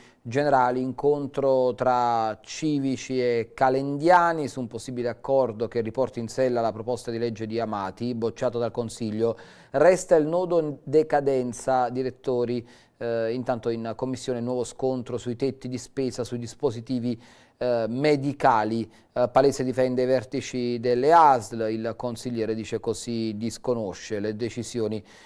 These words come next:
eh, della sua giunta. Poi invece la questione vaccini ce ne eravamo occupati nei giorni scorsi nei nostri telegiornali, vaccinazioni al via da oggi, saranno i medici del Policlinico di Bari a dare via oggi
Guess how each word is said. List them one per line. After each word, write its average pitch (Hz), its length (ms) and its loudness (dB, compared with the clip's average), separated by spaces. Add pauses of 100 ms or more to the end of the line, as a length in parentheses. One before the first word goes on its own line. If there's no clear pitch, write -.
(140)
eh, 113 180 -2
della 120 580 0
sua 120 600 0
giunta. 110 640 -4
Poi 117 460 -2
invece 117 340 -8
la 117 100 -2
questione 117 280 -8
vaccini 123 360 -6
ce 113 120 -10
ne 110 40 -6
eravamo 117 200 -2
occupati 113 340 -4
nei 113 100 -6
giorni 117 220 -4
scorsi 123 360 -8
nei 117 80 -6
nostri 117 460 -6
telegiornali, 123 720 -2
vaccinazioni 117 680 -6
al 113 100 -6
via 120 180 -4
da 123 180 0
oggi, 127 380 2
saranno 117 300 -6
i 117 60 -6
medici 120 380 -6
del 113 160 -6
Policlinico 120 500 -4
di 135 80 -4
Bari 107 320 -2
a 104 60 -4
dare 107 180 -4
via 110 240 -4
oggi 110 340 -6